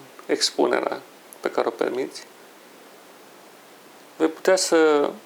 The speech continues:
folosești acele momente în dezvoltarea unei profunde meditații lăuntrice, care te va ajuta să vezi fundamentele minții umane,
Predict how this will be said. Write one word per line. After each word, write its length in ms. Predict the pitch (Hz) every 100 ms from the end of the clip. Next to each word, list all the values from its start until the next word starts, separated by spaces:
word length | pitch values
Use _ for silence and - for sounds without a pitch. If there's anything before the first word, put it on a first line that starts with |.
| - - - - -
folosești 600 | - 147 135 - 160 -
acele 260 | 139 - 135
momente 720 | 127 123 139 147 143 151 - -
în 280 | 143 147 143 - - -
dezvoltarea 720 | 143 135 139 127 143 143 143 -
unei 200 | 139 135
profunde 680 | - 143 - - - 82
meditații 640 | 69 69 - - 53 - -
lăuntrice, 640 | 69 147 135 - - - - - - - - -
care 320 | - 147 147 147 -
te 120 | 196
va 140 | 180
ajuta 340 | 170 160 170 175
să 220 | - 151
vezi 420 | 147 170 156 - - - - - - - - - - - -
fundamentele 1000 | - - 151 151 175 175 - - - - - - - - - - - - -
minții 400 | 143 147 139 135
umane, 480 | 131 120 139 135